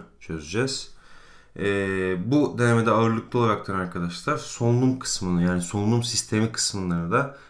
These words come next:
değineceğiz değerli dostlar. Bunun haricinde yine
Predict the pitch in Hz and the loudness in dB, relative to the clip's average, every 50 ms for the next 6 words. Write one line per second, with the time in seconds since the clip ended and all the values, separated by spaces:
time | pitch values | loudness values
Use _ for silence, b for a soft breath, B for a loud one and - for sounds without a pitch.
0 | B B 98 101 110 113 113 113 104 95 98 90 85 87 85 82 80 78 78 73 | B B 0 2 4 4 4 4 2 2 0 -2 -2 -2 -4 -4 -4 -6 -8 -8
1 | 78 80 - - - 123 143 139 - - b b b b b b - 135 147 139 | -10 -10 -10 -6 -2 -2 -2 -2 -4 -10 b b b b b b -2 0 2 4
2 | 131 123 113 104 101 101 104 104 104 107 113 113 107 120 131 127 | 6 6 6 4 4 0 0 0 2 2 2 2 2 0 -2 -4